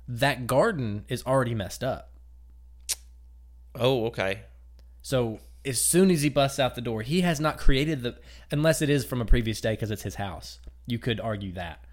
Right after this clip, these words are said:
Speaker 2: Okay.
Speaker 1: Um, but his particular house and fence inside is already destroyed.
Speaker 2: Okay, so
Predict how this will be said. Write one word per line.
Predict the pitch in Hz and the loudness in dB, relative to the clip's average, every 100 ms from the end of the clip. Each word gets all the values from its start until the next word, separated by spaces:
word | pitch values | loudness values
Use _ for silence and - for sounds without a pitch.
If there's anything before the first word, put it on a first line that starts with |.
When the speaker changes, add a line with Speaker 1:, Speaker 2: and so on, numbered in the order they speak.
| - - | -20 -8
Speaker 2:
Okay. | 107 | 0
Speaker 1:
Um, | 107 92 - - - | 0 0 -6 -12 2
but | 143 - - | 2 2 -10
his | - - - 160 151 131 | -14 -10 -2 0 0 4
particular | 139 - 143 120 107 | 2 2 -2 -4 -4
house | - 117 - | -6 -6 -6
and | 113 | -10
fence | - 131 139 - | -4 -4 -4 -4
inside | 127 135 123 143 | -6 -4 -2 -2
is | 110 - | -4 -4
already | 104 104 98 | -2 -2 -4
destroyed. | 95 - 87 69 - - - - - - - - - - - - | -8 -12 -14 -16 -18 -20 -18 -18 -18 -20 -20 -20 -20 -20 -2 0
Speaker 2:
Okay, | 151 113 76 | 2 2 2
so | - - 156 143 135 123 120 | 2 4 6 6 6 4 2